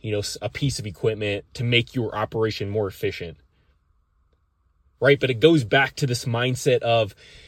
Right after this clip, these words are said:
you know, there's, everything's got to align before I can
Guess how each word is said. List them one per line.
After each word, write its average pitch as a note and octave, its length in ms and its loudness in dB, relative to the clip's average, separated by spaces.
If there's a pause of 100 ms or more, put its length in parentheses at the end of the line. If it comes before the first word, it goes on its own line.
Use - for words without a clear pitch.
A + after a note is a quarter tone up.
(200)
you A#2+ 100 -2
know, A2+ 200 -2 (140)
there's, B2 480 4
everything's C#3+ 760 2
got A#2 260 2
to C#3+ 160 -2
align A2 640 0 (160)
before B2+ 340 -2
I A#2 60 0
can G#2 340 -6